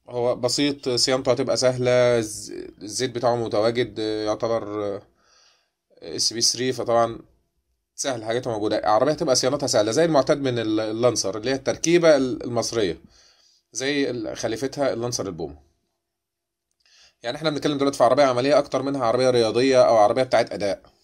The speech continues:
احنا من دلوقتي بنتكلم عن عربية، آه، عربية عملية، عربية لكل الناس. طبعًا الصالون زي ما احنا شايفين واسع جدًا ورا قدام، وده طبعًا راجع لقاعدة العجلات الكبيرة، اتنين متر تلاتة وستين، ده قاعدة عجلات كبيرة.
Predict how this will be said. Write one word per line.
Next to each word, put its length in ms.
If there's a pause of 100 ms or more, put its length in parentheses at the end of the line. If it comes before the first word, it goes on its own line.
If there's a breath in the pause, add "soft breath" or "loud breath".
(200)
احنا 120
من 60
دلوقتي 280
بنتكلم 300
عن 120
عربية، 520 (680 soft breath)
آه، 420
عربية 260
عملية، 400 (380)
عربية 240
لكل 240
الناس. 360 (1600)
طبعًا 160
الصالون 260
زي 140
ما 60
احنا 120
شايفين 540 (500 soft breath)
واسع 400
جدًا 260
ورا 220
قدام، 440 (300)
وده 200
طبعًا 340
راجع 260
لقاعدة 400
العجلات 360
الكبيرة، 340
اتنين 200
متر 200
تلاتة 220
وستين، 320
ده 60
قاعدة 360
عجلات 240
كبيرة. 320